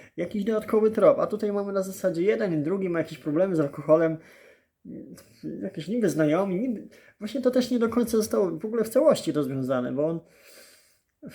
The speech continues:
nie wiem, ten komendant cały się ukrywa przed rodziną, że niby go nie zna, nie, nie, nie, nie skumałem tego w ogóle, nie? Przed rodziną tego Marcina Kani, nie? Tego ojca zaginionego Piotrka. I tak sobie myślę, kurde,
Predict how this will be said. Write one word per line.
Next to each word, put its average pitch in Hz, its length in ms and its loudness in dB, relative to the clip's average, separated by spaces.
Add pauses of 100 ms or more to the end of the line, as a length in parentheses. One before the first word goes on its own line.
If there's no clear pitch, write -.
(560)
nie 185 160 0
wiem, 135 260 2
ten 151 180 0
komendant 175 560 2
cały 156 320 -2
się 156 120 -8
ukrywa 170 380 0
przed 139 200 -2
rodziną, 170 480 0 (300)
że 139 160 -6
niby 147 220 -2
go 147 100 0
nie 175 200 4
zna, 214 160 -6
nie, 214 580 -6
nie, 254 400 0
nie, 311 120 4
nie 302 140 4
skumałem 143 540 2
tego 131 240 -4
w 135 60 -6
ogóle, 131 320 -2
nie? 170 140 -4 (1400)
Przed 147 160 -2
rodziną 170 300 4
tego 165 200 0
Marcina 170 400 2
Kani, 135 280 0
nie? 143 180 2
Tego 143 280 -2
ojca 156 260 2
zaginionego 143 520 -2
Piotrka. 143 400 2
I 160 80 -4
tak 185 180 0
sobie 208 200 -4
myślę, 208 240 -4
kurde, 202 360 6